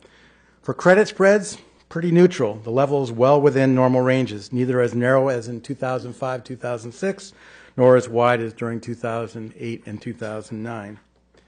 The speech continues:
On credit availability, well, good news, it is improving, but not enough to reverse very much of the sharp type, ti-, tightening in credit conditions that we saw in two thousand eight and two thousand nine.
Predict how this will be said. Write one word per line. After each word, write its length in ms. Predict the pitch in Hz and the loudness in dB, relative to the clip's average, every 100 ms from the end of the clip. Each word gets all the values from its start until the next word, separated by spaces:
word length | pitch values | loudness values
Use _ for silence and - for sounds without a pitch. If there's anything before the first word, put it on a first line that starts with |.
| _ _ _ _ _ _ _ _ - | _ _ _ _ _ _ _ _ -12
On 100 | 131 | -2
credit 480 | 202 202 196 - - | 2 2 0 -6 -6
availability, 680 | 143 170 160 185 196 220 165 - | 0 2 2 2 2 2 -2 -10
well, 260 | 156 160 185 | -2 -2 -2
good 200 | 147 165 | -2 2
news, 220 | 156 147 | 2 2
it 100 | 151 | 2
is 240 | 165 180 135 | 2 2 0
improving, 580 | 131 170 180 143 123 120 _ _ _ _ _ | -2 2 4 4 0 -6 _ _ _ _ _
but 380 | 143 147 151 160 | 4 4 2 -2
not 180 | 180 185 | 2 4
enough 240 | 160 165 | 4 2
to 220 | 156 147 | 0 -4
reverse 640 | 143 156 131 156 160 - - | -4 -6 -2 4 4 2 -4
very 380 | - - 151 143 | -20 -2 4 4
much 300 | 135 143 - | 4 2 -2
of 60 | |
the 80 | 123 | -8
sharp 340 | 123 160 151 120 | -4 -2 -2 -4
type, 420 | - 214 - - | 0 0 -2 -8
ti-, 160 | 175 185 | -8 -4
tightening 360 | 190 202 147 | -2 -2 -2
in 100 | 127 | -4
credit 300 | - 131 127 | -4 -6 -8
conditions 480 | - 120 120 143 113 | -8 -8 -6 -8 -8
that 100 | 123 | -10
we 80 | 120 | -10
saw 320 | - 139 131 | -6 -2 -2
in 140 | 123 | -4
two 160 | 120 139 | -8 -8
thousand 460 | - 123 123 127 120 | -6 -6 -6 -8 -10
eight 240 | 117 117 | -10 -12
and 100 | 127 | -14
two 160 | 123 120 | -14 -12
thousand 380 | 120 117 113 | -12 -12 -12
nine. 320 | 117 120 107 | -12 -12 -14